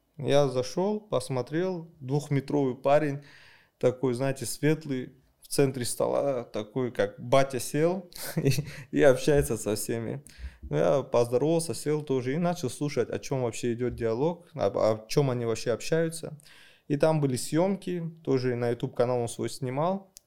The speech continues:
информацию, там, как вообще закупаться из Турции, выгодно ли это или нет и так далее. И по ходу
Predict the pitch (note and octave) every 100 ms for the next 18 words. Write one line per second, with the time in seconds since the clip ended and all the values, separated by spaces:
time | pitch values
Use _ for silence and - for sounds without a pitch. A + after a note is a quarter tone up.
0 | - A#2 - G#2+ B2+ D#3 E3 B2+ A2+ G#2
1 | G2 - A#2 A2+ A2+ G#2+ A#2 G#2+ G#2+ -
2 | - C3 B2+ A2 - A#2 A2 A2+ A2 A#2+
3 | A#2 G#2+ G#2+ G#2+ G#2+ G#2+ - - G#2 G#2+
4 | G2+ G#2+ G#2+ B2+ C#3+ C#3+ A2 G2+ G2+ G#2+
5 | G2+ G#2 - - - - _ _ _ F3+
6 | F#3+ D#3+ E3 G3+ G3 G3+ F#3+ E3+ -